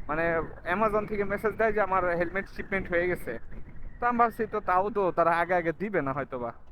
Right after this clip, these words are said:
আজকে ভাত খাইতে বইছি দুপুরের দিকে,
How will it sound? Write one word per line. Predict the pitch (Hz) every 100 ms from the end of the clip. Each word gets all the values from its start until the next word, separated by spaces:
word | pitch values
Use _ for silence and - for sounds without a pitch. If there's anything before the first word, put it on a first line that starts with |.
| - - - - -
আজকে | - 202 - 220
ভাত | 170 165
খাইতে | - 214 208
বইছি | 202 - 165
দুপুরের | 170 175 170 160
দিকে, | 147 135 196